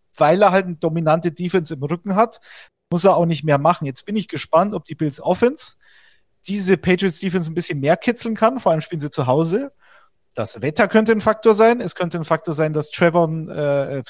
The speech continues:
Stefan, nicht Trevon, Stefan Diggs zweitausendzwanzig in zwei Spielen fünfzehn Catches hatte, fast zweihundertvierzig Yards und drei Touchdowns gegen die Patriots. Wobei die Patriots vom letzten Jahr mit denen in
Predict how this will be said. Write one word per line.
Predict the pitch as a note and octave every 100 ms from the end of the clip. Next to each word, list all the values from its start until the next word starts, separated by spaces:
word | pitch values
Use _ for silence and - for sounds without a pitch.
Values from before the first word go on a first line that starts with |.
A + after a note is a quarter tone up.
| -
Stefan, | D3 - F#3+ G#3 G#3
nicht | D#3+
Trevon, | - E3+ F#3+ F#3+
Stefan | - F#3+ G#3+ F#3+
Diggs | G#3+ - - - - - - - _
zweitausendzwanzig | - E3+ F#3 G3 F3+ - F3 F#3+ G3+
in |
zwei | D#3 D#3 F3
Spielen | F3+ - G#3+
fünfzehn | G#3 - A3 _ - G3
Catches | - G3+ - G3+ -
hatte, | F#3 F#3+ G#3+
fast | G3 F#3+ F3+ -
zweihundertvierzig | E3+ F#3 F#3 F#3 - E3+
Yards | C#3+ F3+ F#3
und | E3
drei | D3+ D#3
Touchdowns | - F3 - C#3 C3+
gegen | - C3
die | C#3
Patriots. | - C3 B2+ A2+ - - _ _ _
Wobei | - C3
die | C3
Patriots | B2+ D3 E3+ D#3 - _
vom | - C3+
letzten | D#3+ - F#3
Jahr | F3
mit | E3+ D#3
denen | - D3+ F3 E3+
in | D#3+ C#3+